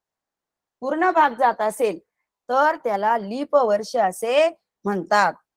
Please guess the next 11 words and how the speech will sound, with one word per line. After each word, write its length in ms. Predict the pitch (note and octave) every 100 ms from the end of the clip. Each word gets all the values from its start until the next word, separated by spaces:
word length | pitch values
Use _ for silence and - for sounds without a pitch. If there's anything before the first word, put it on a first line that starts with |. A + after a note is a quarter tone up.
| _ _ _
समजा, 240 | A#3 B3 D4+
आपल्याला 400 | D#4 C4 B3+ C4
आता 440 | A#3+ A3 C4 D#4+ E4+ _ _
दोन 320 | F#3+ C#4 E4+ F#4+
हजार 300 | D4+ C4+ C4+ B3+
चोवीस 720 | D4 A#3+ G#3+ C4 A3+ - - _ _ _ _ _ _ _ _ _ _ _ _ _ _ _ _ _ _ A3+
हे 60 |
साल 320 | A#3+ C#4 D#4
आपल्याकडे 480 | E4+ - C#4 B3+ A#3+
दिलेलं 360 | A3+ G#3+ G3 F#3
आहे 140 | B2+